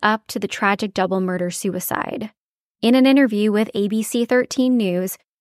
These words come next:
she said that his whole demeanor had changed in the weeks leading up to the killings. About a year prior to the tragedy,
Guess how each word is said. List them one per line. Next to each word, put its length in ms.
she 180
said 300
that 320
his 400
whole 380
demeanor 500
had 260
changed 680
in 100
the 80
weeks 460
leading 280
up 120
to 80
the 100
killings. 640
About 280
a 60
year 340
prior 420
to 120
the 100
tragedy, 640